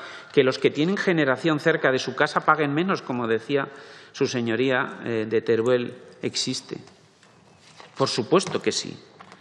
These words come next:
Con respecto a especuladores de mercado, pues,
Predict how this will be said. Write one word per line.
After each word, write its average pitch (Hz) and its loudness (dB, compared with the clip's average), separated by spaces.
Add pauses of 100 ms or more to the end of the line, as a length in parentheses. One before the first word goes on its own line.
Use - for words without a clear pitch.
(380)
Con 139 4
respecto 180 2 (440)
a 139 6
especuladores 135 4
de 160 4
mercado, 147 2 (280)
pues, 110 0